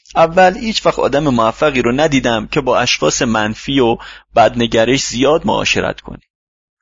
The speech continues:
آدمای موفق با آدمای برنده، خوشبین و مثبت هم نشین می‌شن. و دوم، هر کاری که تا حالا کردی و با هر کسی که معاشرت داشتی، موقعیت فعلی تو رو رقم زده.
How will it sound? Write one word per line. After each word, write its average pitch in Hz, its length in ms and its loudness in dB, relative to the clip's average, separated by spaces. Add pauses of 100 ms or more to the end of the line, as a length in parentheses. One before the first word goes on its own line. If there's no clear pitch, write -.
(340)
آدمای 185 360 4
موفق 165 340 0
با 156 160 0
آدمای 131 380 2
برنده، 113 600 2
خوشبین 139 580 -2
و 127 120 2
مثبت 110 460 0
هم 90 220 -6
نشین - 340 -6
می‌شن. - 300 -10 (840)
و 147 100 4
دوم، 165 580 0 (100)
هر - 320 0
کاری 196 240 0
که 143 100 -4
تا - 140 0
حالا 107 160 2
کردی 107 520 0
و 127 100 4
با 113 160 -2
هر 240 220 0
کسی - 280 -4
که 127 120 -2
معاشرت 101 540 -2
داشتی، - 460 -2 (500)
موقعیت 127 580 0
فعلی 113 360 0
تو - 140 -2
رو 117 120 2
رقم 107 320 -2
زده. - 280 -14